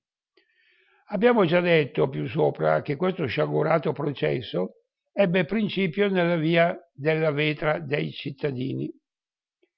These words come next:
E infatti fu da una finestra di un cavalcavia che era in capo della via Vetra dei Cittadini verso il corso di Porta Ticinese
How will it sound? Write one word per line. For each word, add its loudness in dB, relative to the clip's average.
E 0
infatti 0
fu 4
da 2
una 4
finestra 2
di -6
un -2
cavalcavia -2
che 6
era 2
in 0
capo 4
della 2
via 4
Vetra 2
dei 0
Cittadini 0
verso 0
il -2
corso -2
di -2
Porta 0
Ticinese -4